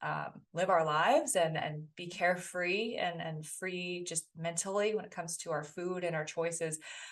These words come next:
Um, but that also doesn't mean that it's, it's mindless. It's actually extremely mindful, and it's a very, very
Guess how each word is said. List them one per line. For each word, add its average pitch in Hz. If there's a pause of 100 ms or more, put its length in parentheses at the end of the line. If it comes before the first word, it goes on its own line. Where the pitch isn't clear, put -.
(100)
Um, 156
but 196
that 185
also 180
doesn't 175
mean 160
that 151
it's, 151 (160)
it's 165
mindless. 170
It's 156
actually 156
extremely 185
mindful, 156
and 151
it's 151
a 156
very, 147
very 143